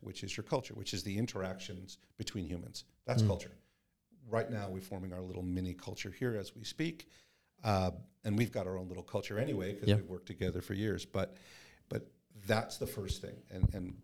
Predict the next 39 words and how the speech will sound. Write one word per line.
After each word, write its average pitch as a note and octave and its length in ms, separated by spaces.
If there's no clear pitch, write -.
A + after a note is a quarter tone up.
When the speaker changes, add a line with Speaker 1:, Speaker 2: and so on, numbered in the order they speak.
Speaker 1:
high A2 160
performance G#2+ 600
happens F#2 640
when G2 180
you F#2 80
have E2+ 180
a F2 60
culture G2+ 520
that G#2+ 100
allows F#2+ 400
high F#2+ 180
performance F2 560
to A2+ 100
grow F2 260
and E2+ 100
thrive. - 380
That's - 160
not A2 140
as F#2+ 120
easy F#2+ 320
as E2+ 140
it - 120
sounds. E3 360
Speaker 2:
No. A2 220
Speaker 1:
It, A2 260
it, F#2+ 260
it's, - 420
it's - 380
creating B2+ 460
an A#2+ 80
environment F#2+ 460
where F#2+ 100
there's F#2 240
trust, - 400
where F#2 80
there's F2+ 180
safety, G#2 400
where F#2+ 200
there's F2+ 520